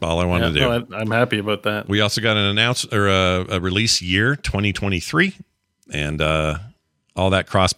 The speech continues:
Speaker 1: oh, cross play as well, not just save. I should, I should have mentioned that. That seems obvious, but
Speaker 2: Yeah.
Speaker 1: cross play across everything. Um, Todd Ferguson, who used to be head of the Gears of War people, who's now at Blizzard in charge of all things Diablo four,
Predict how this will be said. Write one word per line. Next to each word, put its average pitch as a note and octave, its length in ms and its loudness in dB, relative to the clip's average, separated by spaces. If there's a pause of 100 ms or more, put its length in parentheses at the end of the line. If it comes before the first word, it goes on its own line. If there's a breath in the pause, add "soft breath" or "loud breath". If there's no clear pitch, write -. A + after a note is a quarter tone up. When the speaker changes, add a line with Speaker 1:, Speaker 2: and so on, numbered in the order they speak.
Speaker 1:
oh, G2 140 2
cross A#2+ 280 0
play C3+ 280 0
as E2+ 100 -2
well, G2 160 2
not E2 140 -4
just F2+ 160 0
save. D2+ 280 -2
I F2 60 -6
should, - 340 -8
I - 40 -6
should - 160 -4
have D2+ 80 -4
mentioned D2+ 280 -2
that. C#2+ 220 -2
That D#2+ 140 -2
seems C#2 240 0
obvious, C#2+ 320 0
but - 160 -4
Speaker 2:
Yeah. - 340 -14
Speaker 1:
cross E2+ 280 0
play F2 180 0
across D#2+ 320 0
everything. D#2+ 420 -2 (800 loud breath)
Um, F#2 680 0
Todd C#3 320 0
Ferguson, D#3 680 2
who C3 60 2
used A#2 200 0
to A2+ 60 -8
be A2 180 2
head G#2+ 260 2
of F2+ 200 0
the F#2+ 120 -2
Gears G2+ 320 0
of F#2 100 -4
War G#2 520 2
people, G2 500 0 (120)
who's F2+ 200 0
now F#2 340 2
at F2 120 -4
Blizzard F#2+ 340 2
in F2 80 0
charge F#2 300 2
of F2 80 -2
all F2+ 160 2
things F#2 280 0
Diablo E2+ 420 0
four, A2+ 520 2